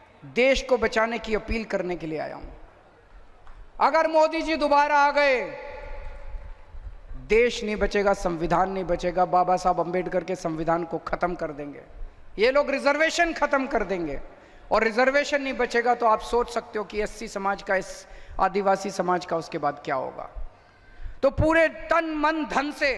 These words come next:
ये चुनाव कोई मामूली चुनाव नहीं है, ये चुनाव भारत के अस्तित्व का चुनाव है दोस्तों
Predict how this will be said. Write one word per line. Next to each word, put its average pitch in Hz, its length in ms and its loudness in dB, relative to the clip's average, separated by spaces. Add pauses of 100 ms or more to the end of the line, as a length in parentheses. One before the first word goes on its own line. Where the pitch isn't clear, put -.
(400)
ये 233 100 4
चुनाव 269 380 2
कोई 302 200 4
मामूली 285 440 2
चुनाव 262 320 4
नहीं 254 180 0
है, 262 60 6
ये 240 80 4
चुनाव 240 360 2
भारत 202 300 -2
के 226 100 -2
अस्तित्व 226 440 -2
का 196 140 0
चुनाव 165 380 -4
है 139 60 -12
दोस्तों - 360 -16